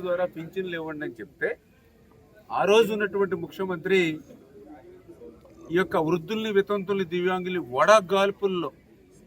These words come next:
ఆ రోజు తీవ్రమైనటువంటి ఎండల్లో ఆ రోజు పంచాయతీలకి, సచివాలయాలకి ఒక నెల తిప్పాడు, మళ్ళీ బ్యాంకుల చుట్టూ ఇంకొక నెల తిప్పాడు. దగ్గర దగ్గర ముప్పై నాలుగు మంది ఆ వడగాల్పులకి చనిపోయినటువంటి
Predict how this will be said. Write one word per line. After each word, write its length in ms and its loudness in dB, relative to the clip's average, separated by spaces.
ఆ 100 0
రోజు 160 2
తీవ్రమైనటువంటి 920 2
ఎండల్లో 380 2
ఆ 100 -6
రోజు 200 -10
పంచాయతీలకి, 680 -10
సచివాలయాలకి 720 -10
ఒక 160 -16
నెల 180 -8
తిప్పాడు, 360 -10
మళ్ళీ 180 -6
బ్యాంకుల 380 0
చుట్టూ 200 -12
ఇంకొక 360 -8
నెల 100 -6
తిప్పాడు. 360 -4
దగ్గర 300 -4
దగ్గర 200 -6
ముప్పై 340 -6
నాలుగు 300 -8
మంది 240 0
ఆ 40 -4
వడగాల్పులకి 720 -4
చనిపోయినటువంటి 680 -10